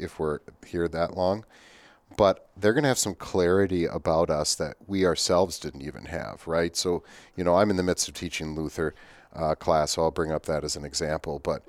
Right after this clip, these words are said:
you know, we'd talk about all the influences Luther had. I had really, I had a couple good papers on Staupitz. We talked about that last time. Does, at the moment, Luther really understand the importance of Staupitz for not just himself, but the, the Reformation itself?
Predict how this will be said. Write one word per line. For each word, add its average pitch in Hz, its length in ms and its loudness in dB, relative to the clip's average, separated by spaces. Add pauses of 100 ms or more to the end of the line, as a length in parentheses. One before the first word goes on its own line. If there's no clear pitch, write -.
(240)
you 92 100 -2
know, 87 120 4
we'd 107 200 2
talk 87 200 2
about 80 240 -2
all 101 240 6
the 95 100 -2
influences 82 720 -4
Luther 76 320 -8
had. 78 300 -4
I 78 80 -2
had 76 180 -6
really, 98 380 0
I 90 100 -2
had 82 140 -2
a - 20 -8
couple 95 260 -4
good 80 200 -4
papers 85 340 -4
on 78 100 -8
Staupitz. - 600 -4
We 78 80 -16
talked - 240 -12
about 78 160 -12
that - 160 -12
last - 240 -8
time. 76 220 -12 (580)
Does, 95 300 2
at 107 220 4
the 113 60 2
moment, 92 720 0
Luther 85 280 -4
really 82 280 0
understand 80 600 -4
the 78 60 -6
importance 76 560 -6
of 78 100 -12
Staupitz - 580 -4
for 80 400 0 (400)
not 90 220 0
just - 240 -4
himself, 82 480 0
but 80 180 -2
the, - 140 -4 (120)
the 87 140 2
Reformation 78 640 -2
itself? - 540 -6